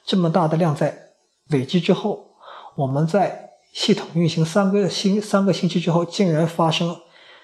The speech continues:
竟然累计的效果造成延迟高达一个小时。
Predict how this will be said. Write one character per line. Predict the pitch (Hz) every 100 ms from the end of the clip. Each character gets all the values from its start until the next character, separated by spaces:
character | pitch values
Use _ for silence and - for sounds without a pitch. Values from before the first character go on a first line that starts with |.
| _ _
竟 | - 190
然 | 170 175 170 - - _ _ _
累 | 180 165 135 120 127
计 | - 208 180
的 | 147 117 - - _ _ _ _ _ _ _ _
效 | - - 226 185
果 | 160 127 113 -
造 | - 196 160
成 | - 135 139
延 | 139 131 175
迟 | - - 127
高 | - 170 170
达 | 143 131
一 | 151 156
个 | 175
小 | 156
时。 | 143 - 113 127 -